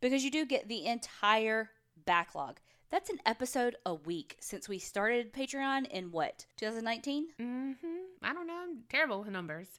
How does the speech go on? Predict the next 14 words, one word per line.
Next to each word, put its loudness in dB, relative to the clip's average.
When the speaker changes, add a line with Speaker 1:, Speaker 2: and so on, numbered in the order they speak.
Speaker 1:
So 6
get 10
to 4
listening. -4
Speaker 2:
Also, 2
this -4
week, -6
bloopers -2
come -4
out. -2
Speaker 1:
Yep. 0
If -8
you 4
want 6